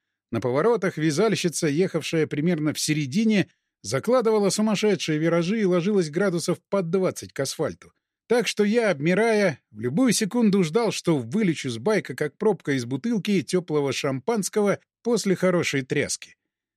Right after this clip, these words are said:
Мышцы рук онемели в первые же несколько минут дьявольской гонки.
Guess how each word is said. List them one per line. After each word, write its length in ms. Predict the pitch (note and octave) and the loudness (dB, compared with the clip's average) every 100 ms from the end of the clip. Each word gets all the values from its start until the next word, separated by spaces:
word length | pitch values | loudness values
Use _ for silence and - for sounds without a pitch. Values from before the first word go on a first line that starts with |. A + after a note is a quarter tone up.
| _ _ - | _ _ 0
Мышцы 420 | A3 C#4+ - B3+ | 4 4 2 2
рук 200 | C4+ G#3+ | 2 2
онемели 600 | A#3+ A#3 A#3+ C4 A#3 E3 | 2 2 4 4 4 0
в 100 | - | -2
первые 380 | - A3+ G3 F#3 | -2 0 4 2
же 120 | E3 | 2
несколько 460 | G3+ F#3 - D3+ D#3 | 2 0 -2 -4 0
минут 340 | E3+ G#3 F3 | 2 2 0
дьявольской 600 | A#2+ D3 D#3+ C#3+ - D#3+ | -2 -2 0 -2 -6 -6
гонки. 480 | D3 C#3 F#2+ - - | -4 -4 -4 -8 -20